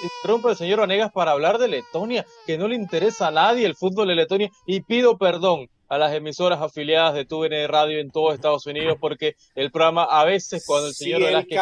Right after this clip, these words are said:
Speaker 1: quiere hablar,
Speaker 2: campeón de
Speaker 1: se va.
Speaker 2: Chipre es candidato para dirigir a Panamá, el campeón de Letonia debe ser considerado para di-,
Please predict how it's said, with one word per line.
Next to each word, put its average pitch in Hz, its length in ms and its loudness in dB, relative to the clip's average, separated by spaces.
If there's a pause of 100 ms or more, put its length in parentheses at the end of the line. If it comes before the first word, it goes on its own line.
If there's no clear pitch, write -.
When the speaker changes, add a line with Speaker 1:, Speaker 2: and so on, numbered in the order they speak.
Speaker 1:
quiere 175 200 2
hablar, 170 340 4
Speaker 2:
campeón 220 220 -4
de 202 120 -6
Speaker 1:
se 233 260 -4
va. 240 160 0
Speaker 2:
Chipre 214 480 0
es 226 220 -14
candidato 208 960 -6
para 185 280 -8
dirigir 175 420 -10
a 220 140 -6
Panamá, 190 760 -14 (800)
el 185 240 -6
campeón 208 560 -2
de 226 80 0
Letonia 220 560 -4
debe 190 180 -6
ser 190 200 -12
considerado 185 580 -4
para 160 220 -8
di-, 156 260 -14